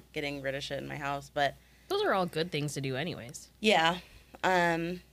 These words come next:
Speaker 2: I feel like I'm gonna use some of the, like, uh, physical health to help mental health. 'Cause I would say, I mean, my mental health is fairly average, I would say. I mean, I have anxieties. I have three kids.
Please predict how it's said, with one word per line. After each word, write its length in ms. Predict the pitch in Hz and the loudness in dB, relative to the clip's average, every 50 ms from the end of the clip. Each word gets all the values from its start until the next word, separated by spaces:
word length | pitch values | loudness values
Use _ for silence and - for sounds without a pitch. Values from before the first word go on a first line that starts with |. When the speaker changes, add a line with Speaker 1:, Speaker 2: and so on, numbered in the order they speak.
| - - | -2 -2
Speaker 2:
I 60 | 226 | 0
feel 100 | 220 302 311 | 2 4 2
like 100 | 339 339 | 4 2
I'm 100 | 339 320 | 2 2
gonna 140 | 302 285 | 2 2
use 260 | 262 240 233 226 220 - | 2 2 2 2 2 4
some 200 | - 190 180 185 | 4 4 4 4
of 180 | 190 185 185 175 | 2 2 2 2
the, 200 | 165 165 160 160 | 2 4 4 4
like, 320 | 156 151 143 143 147 - | 2 2 2 2 0 0
uh, 180 | 135 127 123 131 | 0 0 0 0
physical 420 | - 196 196 196 240 - 247 240 | 0 -2 -2 -2 0 0 0 0
health 360 | 226 254 240 240 233 - - - | 2 2 2 2 0 -2 -6 -8
to 300 | - - 185 175 170 165 | -2 0 2 4 4 2
help 400 | 143 - - 170 165 151 - - - - - - - - - - - - - - | 2 2 2 2 2 0 -2 -6 -20 -20 -20 -20 -20 -20 -20 -20 -20 -16 -4 2
mental 280 | 196 190 190 180 160 135 | 2 2 4 4 2 2
health. 260 | 127 - 120 - - | 2 0 -2 -2 0
'Cause 100 | 285 311 | 2 2
I 60 | 370 | 2
would 140 | 403 392 - | 2 2 2
say, 200 | 381 330 302 - - - - - - - - - | 2 2 2 0 -6 -18 -20 -20 -20 -12 -2 2
I 120 | - 349 | 4 6
mean, 200 | 359 359 349 311 - | 6 6 4 2 2
my 180 | - 330 381 415 403 | 2 4 4 6 4
mental 240 | 392 381 381 392 339 | 4 4 4 2 4
health 180 | 277 277 269 262 | 2 2 2 2
is 100 | 233 - | 0 0
fairly 340 | - 311 330 339 247 - - | 2 2 4 4 4 4 4
average, 380 | 156 160 160 151 143 139 139 | 4 4 4 2 0 -2 0
I 60 | 139 127 | 0 -2
would 100 | 123 139 | -2 -2
say. 160 | - 131 82 107 | -4 -4 -2 0
I 40 | |
mean, 140 | 156 214 240 262 | 0 2 2 2
I 20 | |
have 140 | 294 285 254 | 2 2 2
anxieties. 400 | 226 196 170 - 147 143 160 180 | 2 0 2 0 0 0 2 2
I 60 | 226 | 2
have 100 | 247 240 | 2 2
three 320 | - - - - 240 247 240 | 0 -4 -2 0 2 2 2
kids. 560 | - - 190 160 139 131 160 185 - - | 2 4 4 4 4 4 0 -2 -2 -4